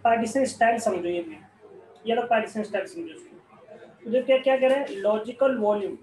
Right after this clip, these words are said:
जो logical volume बनते हैं वो हम यहाँ बना सकते हैं। उसको बोलते हैं logical volume management makes it easier to make disk space। कि अगर आपके पास कोई hard disk है, दो तीन hard disk हैं,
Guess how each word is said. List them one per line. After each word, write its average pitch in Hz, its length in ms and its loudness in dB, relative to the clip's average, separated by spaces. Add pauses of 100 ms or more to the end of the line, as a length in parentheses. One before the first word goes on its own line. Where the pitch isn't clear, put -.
जो 233 120 0
logical 226 520 0
volume 233 320 0
बनते 233 300 -2
हैं 233 240 -2 (1080)
वो 226 120 0
हम 240 160 -2
यहाँ 247 180 -2
बना 247 180 -4
सकते 247 300 -8
हैं। 247 100 -6 (560)
उसको - 160 -6
बोलते 233 320 0
हैं 262 120 -2
logical 214 680 0
volume 214 340 -4
management 214 560 -4
makes 226 400 -8
it 214 160 -10
easier 214 220 -8
to 226 160 -6
make 220 300 -4
disk - 420 -12
space। - 340 -14 (800)
कि 277 80 -8 (120)
अगर 254 180 4
आपके 262 240 2
पास 262 240 0
कोई 285 140 0
hard 220 220 2
disk 254 160 0
है, 254 140 2 (240)
दो 220 160 2
तीन 254 180 -2
hard 240 160 2
disk 247 160 -4
हैं, 262 180 -6